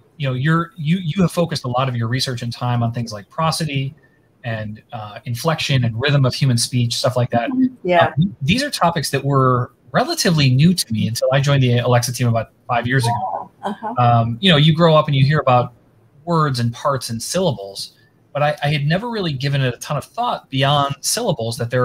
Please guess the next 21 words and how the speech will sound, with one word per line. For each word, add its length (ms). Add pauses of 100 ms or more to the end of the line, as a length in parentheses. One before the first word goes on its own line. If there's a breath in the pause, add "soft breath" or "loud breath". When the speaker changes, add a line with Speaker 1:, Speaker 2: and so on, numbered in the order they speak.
(120)
Speaker 1:
are 100
these, 500 (260)
you 80
know, 140 (560)
phonemes 380
and 100
all 120
the 100
other 120
pieces 340
that, 220
that 140
fit 180
Speaker 2:
Mm-hmm. 140
Speaker 1:
together 140 (680 soft breath)
to 80
handle 340
a 60
lot 180
of 100
this. 300